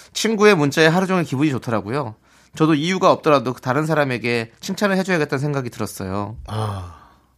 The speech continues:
Speaker 2: 이, 동성 친구겠죠?
Speaker 1: 네, 그렇죠.
Speaker 2: 예, 그렇겠죠.
Speaker 1: 예.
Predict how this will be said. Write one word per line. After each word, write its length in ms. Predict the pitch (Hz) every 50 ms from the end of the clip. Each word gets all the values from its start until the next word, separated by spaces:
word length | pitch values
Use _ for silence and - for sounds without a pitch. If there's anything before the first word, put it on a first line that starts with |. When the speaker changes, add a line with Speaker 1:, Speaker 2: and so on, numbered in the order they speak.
| _ _ _ _ _ _ _ _ _ _ _ _ -
Speaker 2:
이, 100 | 170 - _ _ _ _ - -
동성 260 | 135 156 175 220 233
친구겠죠? 720 | - 226 214 185 131 117 110 101 - 381 415 381 - - _ _ _ _ _
Speaker 1:
네, 160 | 139 175 254
그렇죠. 340 | 214 180 - 131 139 151 139
Speaker 2:
예, 100 | 127 127
그렇겠죠. 500 | 120 123 120 120 123 120 - - 165 175 - -
Speaker 1:
예. 80 | 104